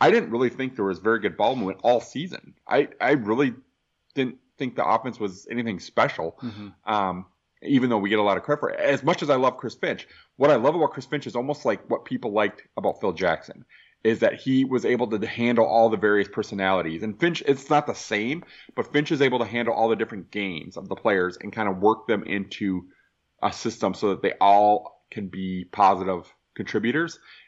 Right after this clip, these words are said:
Speaker 1: That's what I like about Finch. But in, in terms of his offense,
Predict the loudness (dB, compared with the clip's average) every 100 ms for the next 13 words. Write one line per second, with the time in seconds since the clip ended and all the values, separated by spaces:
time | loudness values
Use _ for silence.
0 | _ 2 2 2 2 2 2 -2 -4 -4
1 | -6 -6 -6 -4 -4 -6 -6 -8 -6 -2
2 | -2 -2 -2 -4 -2 0 0 0 -6 -8
3 | -16